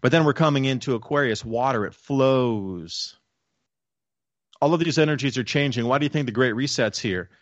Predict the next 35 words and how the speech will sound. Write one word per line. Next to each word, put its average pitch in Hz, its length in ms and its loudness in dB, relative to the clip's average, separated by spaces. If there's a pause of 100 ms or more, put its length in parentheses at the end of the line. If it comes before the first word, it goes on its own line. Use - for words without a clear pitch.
(600)
You're, 143 140 4 (100)
you're 165 180 0
being 214 240 2
forced 190 440 0
to 170 60 2
reset 160 500 0
under 143 220 0
a 139 80 4
new 156 220 2
set 160 240 2
of 135 100 2
rules 147 520 2
that 131 180 0
the - 180 -2
elite 147 320 4
are 131 80 2
gonna 120 200 0
set 143 320 4
up 147 200 2
and 127 140 -2
then 120 160 -2
set - 300 -2
you 135 180 0
on 113 160 0
top 147 340 -2
of 90 160 -4
because 113 300 -4
their 147 100 -2
pyramidal 147 460 2
top-down 123 460 0
structure - 420 -4
is 95 80 -6
about 107 240 -2
to - 80 -12
shatter. 127 560 -6